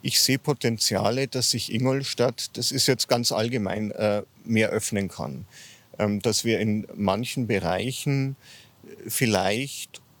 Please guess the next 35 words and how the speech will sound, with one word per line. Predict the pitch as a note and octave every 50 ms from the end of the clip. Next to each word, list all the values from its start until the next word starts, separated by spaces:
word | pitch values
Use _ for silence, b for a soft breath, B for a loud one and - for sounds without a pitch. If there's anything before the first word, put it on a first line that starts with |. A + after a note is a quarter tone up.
| _ _
um | D3+ C#3 D3
uns | - C3+ B2+ A#2+ - -
Ideen | - A2+ G2 - - G#2+ G#2+ A#2 C3+ C#3+ C#3
für | - - C3 A2+
die | G#2+ G#2+
Gestaltung | - A2 - - - F#2 A2+ A#2+ - C#3 A#2+ -
unserer | - A2 G2+ G2 G#2+ G#2
Stadt | - - G#2 A2 - -
holen | - G2 F#2+ F#2+ G2
zu | - - F#2
können, | - - G#2 G2+ A2+ A2 A2+ A2 B B B B B B _
über | - G2+ G#2+
den | G2+ G2
Tellerrand, | - - F#2+ G#2 A2 A2 G2 F#2+ G2 G#2+ G#2+ _ - - -
äh, | - G2 F#2 -
hinausschauen. | - G2 A2+ G2+ F#2 F2 F2+ G2 - - - - D2+ C#2+ D2 E2 - F2+ B B B B B B B B -
Äh, | - - -
wir | D3+ G#2 A#2 G#2+ G#2+
haben | A2 A#2+ D3 C#3 A2+ F#2+ - _ _ _ _ _ _ _ _ _
bedingt | - D#3 - - C3 B2 B2+ C3 A#2+ - - - _
durch | - A2 G2+ - -
Audi | - - F#2 G#2+ A#2+ A2+ A2 F#2+ F#2+
oder | - - A2 G#2+ G2+
jetzt | G2+ A2+ A2+ -
hier | - - B2 A#2+
in | A2 A2
der | G#2+ A2+
Nähe | G2+ G2+ G2 G#2 A2+ A2+
den | G#2 - A2 G#2+
Incampus, | - G2+ G#2 G2 - - G2 A#2 B2+ - B2+ A2 - -
der | - G#2 G2+
ja | G#2 G2+
im | F#2+ - G#2 G#2
Entstehen | F#2+ - G#2 G2 - - G2+ F#2 G2 G2 F#2
ist, | - G2+ F#2 - B